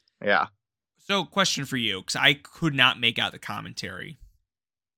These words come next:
Speaker 2: Was J C Bailey, um, stapling Korn posters to Sexy Eddie, like the rock band Korn, or was it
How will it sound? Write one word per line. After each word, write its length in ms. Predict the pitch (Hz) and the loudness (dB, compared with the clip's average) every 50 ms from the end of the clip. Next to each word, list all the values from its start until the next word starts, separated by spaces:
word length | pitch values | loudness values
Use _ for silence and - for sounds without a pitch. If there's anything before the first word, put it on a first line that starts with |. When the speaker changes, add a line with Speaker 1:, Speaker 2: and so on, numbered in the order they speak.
| _ _ _ _ _ _ _ _ _ _ _ _ _ _ _ _ _ _ _ _ _ _ _ | _ _ _ _ _ _ _ _ _ _ _ _ _ _ _ _ _ _ _ _ _ _ _
Speaker 2:
Was 280 | 143 131 147 147 135 127 | -2 2 2 2 2 0
J 360 | 120 123 131 147 160 190 226 | -2 2 6 8 8 8 6
C 380 | 220 - - - - 208 196 175 | 2 -2 -4 -4 -2 0 0 -2
Bailey, 840 | 143 - - 127 127 131 131 127 123 123 123 123 120 117 123 135 - _ _ _ _ _ _ _ _ _ _ _ _ _ _ _ _ - | -2 -4 -4 -4 -2 -2 -2 -2 -2 -2 -2 -4 -4 -6 -8 -10 -14 _ _ _ _ _ _ _ _ _ _ _ _ _ _ _ _ -12
um, 220 | 214 104 98 135 | -10 -10 -10 -8
stapling 800 | - - - - - 131 135 135 135 - 131 127 117 110 113 - _ _ | -6 -4 -4 0 2 2 2 2 -2 -4 -4 -4 -4 -6 -8 -14 _ _
Korn 720 | - - - - - 156 156 165 185 208 226 247 254 226 | -10 -10 -8 -6 -4 -4 -4 -2 0 0 0 -2 -4 -6
posters 840 | - - 226 226 254 240 - - 262 262 269 269 262 - - - - - _ _ _ _ _ _ _ _ _ _ _ _ | -4 -2 0 0 0 0 -2 -2 -2 -2 0 -2 -2 -4 -6 -8 -10 -12 _ _ _ _ _ _ _ _ _ _ _ _
to 120 | - 208 208 | -8 -6 -4
Sexy 460 | - - 214 208 - - - 220 - | 0 0 0 0 0 -2 -6 -4 -2
Eddie, 320 | 170 202 214 220 233 226 196 | 0 0 0 0 0 0 -2
like 240 | 147 131 - _ | -2 -4 -4 _
the 120 | - 117 113 | -4 -4 -2
rock 320 | 110 110 117 139 - - _ | 0 0 -2 -2 -2 -2 _
band 320 | 135 123 117 101 - - | 0 2 2 0 -4 -10
Korn, 600 | - - - 151 156 165 180 208 233 247 269 269 - - - _ _ _ _ _ _ | -16 -12 -8 -6 -4 -2 -2 -2 -4 -6 -8 -12 -14 -18 -20 _ _ _ _ _ _
or 160 | _ 127 139 | _ -4 0
was 160 | 135 131 127 123 | 2 2 2 2
it 120 | 113 - | -2 -2